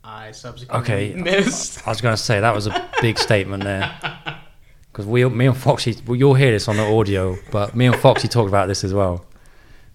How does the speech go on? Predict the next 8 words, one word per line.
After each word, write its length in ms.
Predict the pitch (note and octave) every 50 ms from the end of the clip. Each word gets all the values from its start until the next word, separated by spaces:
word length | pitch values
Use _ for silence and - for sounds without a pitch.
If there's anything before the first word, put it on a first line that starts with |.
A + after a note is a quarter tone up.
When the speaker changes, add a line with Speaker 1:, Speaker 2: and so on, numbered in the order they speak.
| - -
Speaker 2:
What 200 | B2+ C3+ D3 C#3
happened 400 | C3+ D#3 D#3 D3+ D3 A#2+ G#2 G#2+
on 100 | G#2+ G#2+
that 180 | G2+ F#2 -
putt? 320 | - B2+ A2 F2+ E2 - A2
You've 120 | A#2 A2
gotta 180 | C3+ C3+ A2+ A2
explain. 520 | G#2+ - - B2 A2+ G#2 F#2 F2 F2 F2+